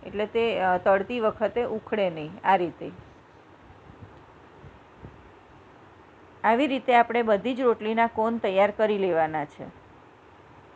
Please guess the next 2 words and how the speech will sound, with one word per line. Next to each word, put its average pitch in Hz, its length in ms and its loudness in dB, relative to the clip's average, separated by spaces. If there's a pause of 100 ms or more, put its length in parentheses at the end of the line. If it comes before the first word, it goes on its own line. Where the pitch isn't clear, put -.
(3500)
આ 190 120 2
રીતે. 156 340 -6